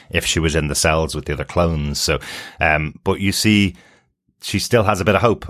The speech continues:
at the beginning of the episode that very soon her brothers are gonna come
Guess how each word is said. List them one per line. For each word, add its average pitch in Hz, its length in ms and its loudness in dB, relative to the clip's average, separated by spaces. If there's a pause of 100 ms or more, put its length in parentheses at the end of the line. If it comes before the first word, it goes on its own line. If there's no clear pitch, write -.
at 90 100 -6
the 80 80 -6
beginning 85 320 2
of 92 40 0
the 76 120 0
episode 82 400 -2
that 80 180 -4 (220)
very 87 380 2
soon 92 340 2
her 87 80 2
brothers 90 280 2
are 85 40 2
gonna 85 120 0
come 87 400 0